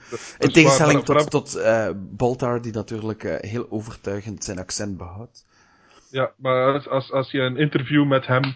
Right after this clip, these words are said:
Speaker 1: eh, eh, beluistert, dan,
Speaker 2: Ja.
Speaker 1: dan, dan komt dat er wel opeens door. En de allereerste keer was dat wel even zo van, "Eh, wat? En, en, en hoe? En, en spreek nu gewoon, makker."
Speaker 2: <laughs>
Speaker 1: Eh, <laughs>
Speaker 2: Ja,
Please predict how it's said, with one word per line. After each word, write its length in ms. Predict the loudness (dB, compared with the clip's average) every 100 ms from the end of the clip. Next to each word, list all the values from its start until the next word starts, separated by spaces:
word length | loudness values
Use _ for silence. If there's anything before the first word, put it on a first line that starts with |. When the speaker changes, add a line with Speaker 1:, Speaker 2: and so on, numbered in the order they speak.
| _ _ _ -2
Speaker 1:
eh, 560 | 2 6 6 4 2 -2 -10 -6
eh, 320 | -2 0 -2 -2
beluistert, 640 | 2 4 2 2 -4 0
dan, 260 | -2 -2
Speaker 2:
Ja. 60 | -2 0
Speaker 1:
dan, 100 | 0
dan 180 | 0 0
komt 180 | 2 2
dat 120 | 2
er 100 | 2
wel 140 | 2 2
opeens 380 | 2 -2 -2
door. 240 | -2 -2 -2
En 120 | -2
de 60 | 2
allereerste 480 | 4 4 2 -2
keer 200 | -2 0
was 120 | 0 0
dat 100 | 0
wel 160 | 0
even 160 | -2 -6
zo 100 | -6
van, 220 | -4 -4 _ _ _ -4
"Eh, 140 | 2
wat? 240 | 2 2 -4 _ _
En, 220 | -4 -4
en, 380 | -4 -6 -6 -8
en 140 | -8 -4
hoe? 280 | 2 2 0 _ -6
En, 220 | -4 -4
en 100 | -4 -2
spreek 280 | 0 0
nu 140 | 0 2
gewoon, 400 | 2 4 4 4
makker." 280 | 0 0 -2
Speaker 2:
<laughs> 60 | -4 -2
Speaker 1:
Eh, 220 | 2 2 2 -4 -4 -2 -2
<laughs> 160 | -2 2
Speaker 2:
Ja, 140 | 2